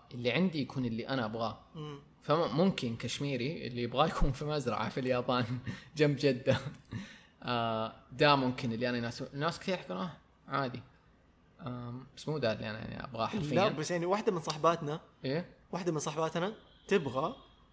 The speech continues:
Speaker 2: تكون، آم، مدرسة روضة في اليابان.
Speaker 1: مثال، يعني.
Speaker 2: هذا، هذا هدفها في الحياة.
Speaker 1: Yes.
Speaker 2: تقول: "أنا أبغى، يعني، بعمر الثلاثين،
Speaker 1: مم.
Speaker 2: أبغى أكون في اليابان بدرس أطفال في روضة." That's,
Speaker 1: حلو.
Speaker 2: that's
Speaker 1: Yes.
Speaker 2: all she wants.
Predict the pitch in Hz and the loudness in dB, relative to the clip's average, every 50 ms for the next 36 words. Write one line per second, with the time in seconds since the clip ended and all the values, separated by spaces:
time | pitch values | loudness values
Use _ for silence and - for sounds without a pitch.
0 | - - - 165 - - 175 156 147 151 165 175 185 214 - 196 165 156 143 139 | -12 -8 -8 -4 0 2 4 4 4 2 -2 -4 -8 -8 -6 -4 -2 0 2 2
1 | 135 131 127 127 123 123 123 123 135 139 - - - - 156 143 143 147 160 165 | 2 2 0 -2 -4 -6 -8 -10 -12 -14 -16 -16 -14 -8 -4 2 6 6 6 6
2 | 175 151 - - 135 123 - 151 160 160 160 165 160 170 196 190 - 175 165 165 | 4 2 -4 -4 -6 -4 -2 0 2 2 2 2 2 0 0 -2 0 0 2 2
3 | 165 160 160 160 165 180 185 - 196 170 - - - - - _ - 135 139 123 | 2 2 0 -4 -6 -6 -8 -8 -10 -12 -12 -14 -20 -20 -20 _ -10 -8 -8 -6
4 | - - 147 135 - - 135 156 160 165 147 123 147 165 143 - - - - 151 | -6 -6 -6 -6 -6 -6 -2 0 0 0 0 0 -2 -2 -2 -2 0 0 0 0
5 | - - - 131 - 143 127 - 151 147 139 143 - 139 143 156 156 165 160 147 | 0 -4 -8 -8 -8 -8 -6 -4 -4 -4 -4 -4 -4 -2 -2 0 2 2 0 0
6 | 139 - 147 143 131 135 120 131 147 175 220 240 - - 151 143 127 123 107 117 | 0 0 -2 -2 -2 -2 -2 0 0 0 -2 -4 -8 -12 -12 -10 -8 -10 -10 -10
7 | - - 120 139 143 135 131 131 127 117 - - 131 123 120 - - 151 185 285 | -8 -6 -4 -2 -2 -2 -2 -4 -4 -6 -6 -6 -6 -6 -6 -6 -4 -4 -4 -4
8 | 349 - - - - 139 139 139 127 - - 160 143 143 131 - 151 131 - 139 | -6 -8 -12 -10 -8 -6 -6 -6 -6 -6 -4 -2 0 0 -2 -2 -4 -4 -4 -4
9 | 123 131 131 120 135 143 151 170 185 180 156 165 147 165 156 139 123 - - 143 | -4 -2 -2 -2 0 0 0 0 -2 -2 -2 0 2 2 2 2 0 -6 -6 -8
10 | - - - 143 147 151 - - 160 151 143 120 110 120 123 - - _ _ - | -6 -4 -2 -2 -2 -2 -2 -2 -2 0 -2 -2 -4 -8 -10 -12 -16 _ _ -20
11 | 139 120 - - 143 147 156 147 131 - - - - _ _ _ _ - 143 143 | -18 -14 -8 -6 -2 -2 -2 -2 -4 -6 -12 -18 -20 _ _ _ _ -8 -4 0
12 | 247 254 240 220 - - 190 190 170 156 151 147 139 123 - - - | 2 2 2 2 2 0 0 0 0 0 -2 -4 -4 -6 -10 -12 -16